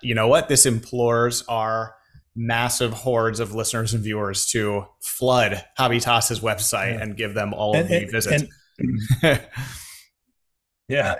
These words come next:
Speaker 2: <laughs> yeah. And if you, it, on YouTube, it's just, "What is Leyja?" L E Y J A.
Speaker 1: Mm-hmm.
Speaker 2: Um, anyway, extremely cool. Lots of fun.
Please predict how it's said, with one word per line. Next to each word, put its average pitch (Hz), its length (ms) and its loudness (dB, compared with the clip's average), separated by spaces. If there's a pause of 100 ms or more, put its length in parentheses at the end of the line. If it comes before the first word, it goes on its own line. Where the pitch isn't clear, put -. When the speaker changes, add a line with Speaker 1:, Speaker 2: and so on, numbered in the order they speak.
Speaker 2:
<laughs> - 160 0
yeah. 135 140 2 (300)
And 151 160 4
if 151 300 2
you, 156 80 4
it, 156 340 0
on 139 100 2
YouTube, 156 340 4
it's 127 100 2
just, 127 140 4
"What 127 140 6
is 113 120 2
Leyja?" 110 320 2 (180)
L 117 240 2
E 113 160 -4
Y 107 340 0 (120)
J 101 380 -2
A. - 840 -10
Speaker 1:
Mm-hmm. 101 760 -6
Speaker 2:
Um, 98 440 -4 (260)
anyway, 123 460 2 (340)
extremely 135 540 4
cool. 98 280 0
Lots 147 260 2
of 131 80 0
fun. 92 360 -2